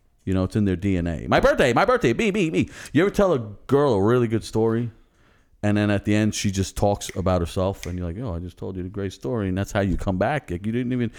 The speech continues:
They're just waiting to chime in. That's genetics. Cultural. If a man does that, it's because he's becoming feminine. Like that great joke I always tell with the,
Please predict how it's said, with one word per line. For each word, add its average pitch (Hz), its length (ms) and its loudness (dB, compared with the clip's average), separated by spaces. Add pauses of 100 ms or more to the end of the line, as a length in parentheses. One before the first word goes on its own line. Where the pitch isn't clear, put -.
(160)
They're 135 140 4
just 135 200 -2
waiting 127 480 2
to 107 220 0
chime 120 400 0
in. 104 240 2 (440)
That's 135 280 0
genetics. 139 840 -2 (640)
Cultural. 127 560 6
If 120 140 2
a 117 40 2
man 156 260 2
does 104 180 2
that, 101 180 2
it's 101 120 -6
because 107 300 -2
he's 104 220 -4
becoming 107 680 -2 (680)
feminine. 82 460 -2 (1500)
Like 104 140 2
that 101 160 2
great 120 240 2
joke 127 260 4
I 104 80 6
always 92 220 2
tell 87 240 2
with 78 120 -6
the, 87 120 -2